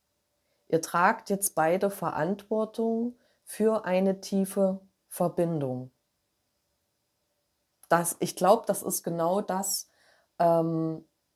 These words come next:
was diese Legung hier heute sagen möchte. Weil alle beide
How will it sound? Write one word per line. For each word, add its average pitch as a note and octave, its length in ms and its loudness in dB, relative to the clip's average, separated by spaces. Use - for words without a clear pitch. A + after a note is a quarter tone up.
was - 640 -4
diese G3+ 300 2
Legung F#3 460 0
hier F3+ 200 0
heute F3 300 -2
sagen E3 500 -4
möchte. C3 480 -10
Weil D#3+ 300 2
alle G#3 240 4
beide F3+ 720 -2